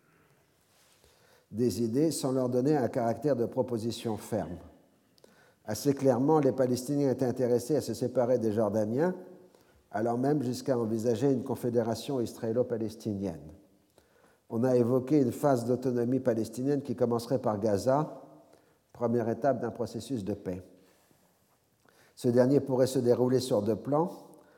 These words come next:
Un débat public dans le cadre d'une conférence internationale avec une délégation jordano-palestinienne,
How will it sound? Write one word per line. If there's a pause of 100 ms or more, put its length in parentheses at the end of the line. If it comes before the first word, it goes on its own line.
(220)
Un
débat
public
dans
le
cadre
d'une
conférence
internationale
avec
une
délégation
jordano-palestinienne,